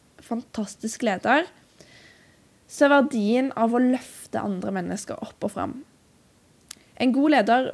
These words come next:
må jo kunne balansere det å være tydelig i retning og i, altså forventningssetting, men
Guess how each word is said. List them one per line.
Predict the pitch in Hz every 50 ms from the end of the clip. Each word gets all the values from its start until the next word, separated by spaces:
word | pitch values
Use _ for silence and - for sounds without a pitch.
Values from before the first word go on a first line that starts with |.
| -
må | 233 240 240
jo | 254 254
kunne | - 247 233 240
balansere | 233 226 226 240 240 - - - 196 180 180 202 208
det | 208 196 190
å | 185
være | 190 202 220 - -
tydelig | - - - 220 196 175 - - 202 185
i | 190 190
retning | 214 - _ - 170 165 170 180 170 -
og | - 180 180 180 -
i, | 185 190 180 - - - _ _
altså | - 214 - 208 -
forventningssetting, | 202 190 175 170 - - - 175 185 - - 214 - _ - 233 262 370 359 - - - - - - - - - - - _ _ _ _ _ _ _ _ _
men | - 247 247 247 254 262 269 254